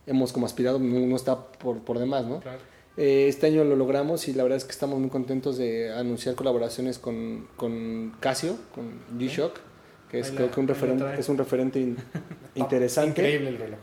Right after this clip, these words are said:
Speaker 1: Creo
Speaker 2: Muy
Speaker 1: que
Speaker 2: bueno.
Speaker 1: es un referente interesante que, que una marca japonesa voltee y diga, "Ay, güey,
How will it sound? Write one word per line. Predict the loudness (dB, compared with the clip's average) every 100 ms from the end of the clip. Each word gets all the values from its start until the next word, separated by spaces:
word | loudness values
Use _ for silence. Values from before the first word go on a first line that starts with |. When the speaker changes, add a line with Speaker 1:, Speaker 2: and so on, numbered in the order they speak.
| -2
Speaker 1:
Creo | 0
Speaker 2:
Muy | 0
Speaker 1:
que |
Speaker 2:
bueno. | 0 0
Speaker 1:
es |
un | 0
referente | 0 -2 -4 -4
interesante | 0 0 0 -2 -2
que, | -2 -6
que | -2
una | -2
marca | 0 -2 0 0 0 -2 -6
japonesa | -8 -4 -2 -2 0 -2
voltee | -2 -4 -2
y | 0
diga, | 0 0
"Ay, | 0
güey, | 0 -2